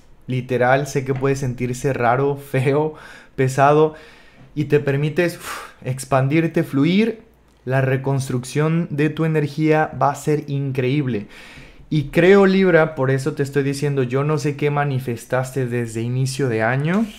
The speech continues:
estos planes, que ya llegó eso que te va a hacer explotar, as-, o sea, una explosión sana, que pum,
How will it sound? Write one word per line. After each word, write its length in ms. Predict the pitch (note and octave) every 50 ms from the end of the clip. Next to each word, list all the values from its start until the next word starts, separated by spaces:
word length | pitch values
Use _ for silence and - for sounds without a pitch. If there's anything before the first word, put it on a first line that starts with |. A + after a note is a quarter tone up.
| - - - - - - - - - - - - - - - - - - - - - - - -
estos 380 | C#3 C#3 C3 C3+ - D3 C#3 C#3
planes, 640 | - D3 C#3 C#3 C#3+ D#3 E3+ F#3 G3 G#3 G3+ - - - _ - - _ _ _ _ _
que 180 | - C3 C3+
ya 260 | B2+ C3+ D3+ F3 F3+
llegó 640 | F3+ G#3+ G#3 G3 F3 E3 E3 F#3 G#3+ C4 - - - - _ _ _ _ _
eso 640 | D#3 D3+ E3+ G#3+ G#3+ G#3+ - - G#3+ B3+ C#4 C#4 -
que 100 | - D#3
te 200 | C3 - C#3 C3
va 380 | B2 C3 C#3 C#3+ D#3 E3 E3+ E3+
a 20 |
hacer 480 | E3 - - D#3+ E3 E3 - - - _ _ _ _ _ _ _ _ _ _ _ _ _
explotar, 1120 | D#3 D#3 D3+ - - - - - C#3+ C#3 C#3 C#3 C3+ C3+ - C#3+ C3+ D#3+ G#3+ C4 - - - - _ _ _ _
as-, 440 | - C#3+ C#3+ C#3 C3+ - - - -
o 100 | - C#3+
sea, 240 | C3+ D#3+ D3+ C#3+ B2 A#2 C3+ D3
una 160 | D#3 E3+ F#3
explosión 680 | G#3 G3+ - - D#3 E3 D#3+ D3+ D#3+ D#3+ E3 E3 E3 D3
sana, 420 | C3+ - C#3+ C3+ C3 A#2 G#2+ A2+
que 120 | - B2+ A2+
pum, 400 | A2+ - D#3 F#3 G3 G3 G3